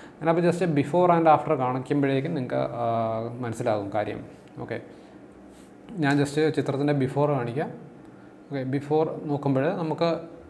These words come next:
ആ കുറച്ച് ബ്രൈറ്റ് ഏരിയാസ് മിസ്സിംഗ് ആയിട്ട് കാണാം. ആഫ്റ്റർ നോക്കുമ്പോൾ കുറച്ച് ബ്രൈറ്റ് ഏരിയാസ് പുതിയതായിട്ട് വന്നതായിട്ട് നിങ്ങൾക്ക് കാണാം. ഓക്കെ, അപ്പോൾ ഒരു ചി-, ചിത്രത്തിന് ചെറിയ കുറച്ചും കൂടെ ഡയമെൻഷൻ വരുന്നുണ്ട്. അപ്പോൾ ഇതാണ് basically, ആ, dodge and burn.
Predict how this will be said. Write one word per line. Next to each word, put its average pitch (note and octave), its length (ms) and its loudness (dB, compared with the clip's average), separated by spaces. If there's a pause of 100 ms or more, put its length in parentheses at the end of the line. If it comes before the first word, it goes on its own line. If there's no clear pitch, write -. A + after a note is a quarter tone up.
(500)
ആ E3 140 6
കുറച്ച് E3 320 2
ബ്രൈറ്റ് D3+ 380 8
ഏരിയാസ് D3+ 340 2
മിസ്സിംഗ് D3 320 0
ആയിട്ട് C3 160 -2
കാണാം. B2 460 -4 (380)
ആഫ്റ്റർ C#3 360 2
നോക്കുമ്പോൾ C3+ 420 0
കുറച്ച് D#3 260 0
ബ്രൈറ്റ് B2 280 0
ഏരിയാസ് B2 280 -2
പുതിയതായിട്ട് B2+ 440 0
വന്നതായിട്ട് A#2 400 0
നിങ്ങൾക്ക് A2 240 -10
കാണാം. C#3 360 -6 (520)
ഓക്കെ, D3 140 2
അപ്പോൾ D3 160 2
ഒരു F3+ 80 2
ചി-, E3+ 400 0
ചിത്രത്തിന് E3 480 2
ചെറിയ D#3 300 4
കുറച്ചും D3 340 4
കൂടെ D3 120 4
ഡയമെൻഷൻ C3+ 440 4
വരുന്നുണ്ട്. B2 400 -2
അപ്പോൾ - 580 -4
ഇതാണ് E3+ 400 6
basically, D3 640 2
ആ, B2+ 140 0
dodge A#2+ 340 2
and A#2+ 240 -2
burn. A#2+ 180 0